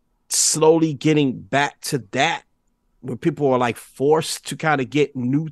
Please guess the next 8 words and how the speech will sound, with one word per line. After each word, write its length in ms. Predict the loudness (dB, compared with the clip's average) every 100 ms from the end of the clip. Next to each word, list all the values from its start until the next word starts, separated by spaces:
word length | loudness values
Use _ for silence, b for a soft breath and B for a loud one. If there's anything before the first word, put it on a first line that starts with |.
| 2
things 580 | 4 4 2 0 -4 -12
because 600 | -6 0 2 2 0 -4 b b b _ -8
the 80 |
hype 260 | -2 -2 -2
is 80 | -6
just 180 | -6 -8
too 100 | -4
hard? 360 | 0 0 0